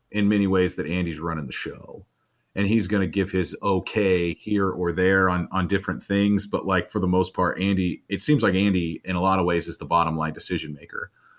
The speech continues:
In terms of who I wanna give the most credit to,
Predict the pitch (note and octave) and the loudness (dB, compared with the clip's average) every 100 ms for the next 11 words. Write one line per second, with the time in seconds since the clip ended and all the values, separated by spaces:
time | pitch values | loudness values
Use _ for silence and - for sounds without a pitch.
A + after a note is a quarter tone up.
0 | _ _ _ A#2+ B2 - C3+ D#3 G3 F#3+ | _ _ _ 2 2 2 4 6 8 6
1 | A#2+ A2+ A2 G#2 G#2 G2 F#2+ _ _ _ | 6 6 6 4 2 0 -6 _ _ _
2 | _ _ _ - C3 A#2+ A#2 A#2 A2+ G#2+ | _ _ _ 0 4 6 4 4 2 2
3 | E2+ G#2 G#2 G#2 G#2 G2+ G2 - G#2+ G2+ | 2 2 2 2 2 2 0 -2 0 2
4 | G#2 G#2 - G#2+ G#2+ G#2 G#2 G2+ | 2 0 0 2 4 4 2 0